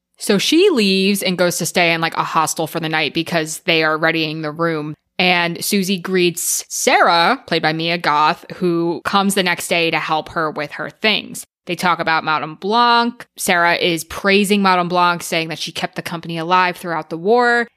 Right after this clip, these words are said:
They hear banging outside, and it's clear that a bomb went off. And Sarah starts to begin to tell Susie about the war, saying, like, "You know nothing about all of this,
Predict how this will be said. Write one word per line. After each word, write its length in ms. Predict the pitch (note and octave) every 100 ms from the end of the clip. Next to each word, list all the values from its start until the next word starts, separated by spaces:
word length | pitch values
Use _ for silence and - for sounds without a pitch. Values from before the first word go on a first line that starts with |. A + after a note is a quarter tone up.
| -
They 100 | F#3
hear 160 | B3+
banging 500 | A3+ - F3 G3+ G#3
outside, 840 | G3 F#3+ - F#3+ F3 F3+ F#3 F#3 F3
and 420 | F3 E3 E3 E3 D#3+
it's 160 | E3
clear 200 | - F#3+ F3+
that 120 | E3+
a 40 | -
bomb 360 | E3 E3+ F3 E3
went 220 | D3 G#2
off. 400 | E2+ - - - _ _ -
And 440 | F3+ F3 F3 E3+
Sarah 280 | - G3 F#3+
starts 280 | F#3 F3+ E3
to 60 | E3+
begin 520 | F3+ F3+ F#3+ F#3 F3+
to 120 | -
tell 260 | E3 - F4
Susie 260 | B3+ G3
about 200 | F#3 E3+
the 80 | F3
war, 360 | E3+ E3 D#3+ D#3
saying, 240 | - E3
like, 140 | D#3 D3+
"You 120 | A3
know 160 | B3+
nothing 320 | G3+ G#3+ A#3+ E3
about 260 | D3+ A2+
all 200 | A2 A#1
of 100 | C#2
this, 360 | - A2+ - -